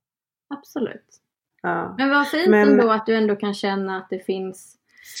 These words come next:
Speaker 1: fördelar med det, eller vad man ska
Speaker 2: Ja.
Speaker 1: säga.
Speaker 2: Ja, men, eh, det är liksom,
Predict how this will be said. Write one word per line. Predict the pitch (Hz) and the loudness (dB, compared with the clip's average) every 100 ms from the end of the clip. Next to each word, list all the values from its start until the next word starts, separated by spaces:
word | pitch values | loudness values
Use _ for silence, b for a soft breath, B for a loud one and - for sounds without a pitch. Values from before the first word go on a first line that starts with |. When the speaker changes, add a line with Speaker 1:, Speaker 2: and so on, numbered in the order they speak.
| B B B B - - - B B B - - | B B B B -18 -14 -12 B B B -10 -2
Speaker 1:
fördelar | 277 254 247 220 233 240 233 233 233 262 285 _ | 0 4 4 4 2 2 4 2 2 -2 -6 _
med | 269 262 247 | 0 2 2
det, | 254 269 269 | 0 -2 -2
eller | 247 | 0
vad | 233 | 2
man | 240 233 | 2 2
ska | - | 2
Speaker 2:
Ja. | 175 160 | 4 4
Speaker 1:
säga. | 160 233 - _ _ _ _ _ _ | 4 2 -4 _ _ _ _ _ _
Speaker 2:
Ja, | - 165 | -2 0
men, | 165 170 170 170 | 0 -2 -2 -2
eh, | 175 170 - - - 190 - | 0 0 0 -4 -4 -8 -2
det | 190 185 | 2 4
är | 185 180 | 4 2
liksom, | 180 - 165 165 | 0 -2 -2 -4